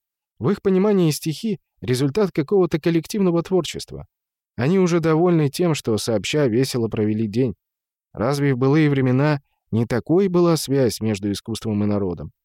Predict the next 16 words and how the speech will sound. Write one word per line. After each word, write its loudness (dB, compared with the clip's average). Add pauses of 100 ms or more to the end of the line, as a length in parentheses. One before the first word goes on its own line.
(420)
Пока -2
так -2
называемые 2
знатоки -2
музыки 0
с -4
пеной 2
у 2
рта 0
спорят -2 (300)
только 0
Бетховен, 0 (300)
Лист, 0
посредственность, -4 (360)
простые 0
люди, 0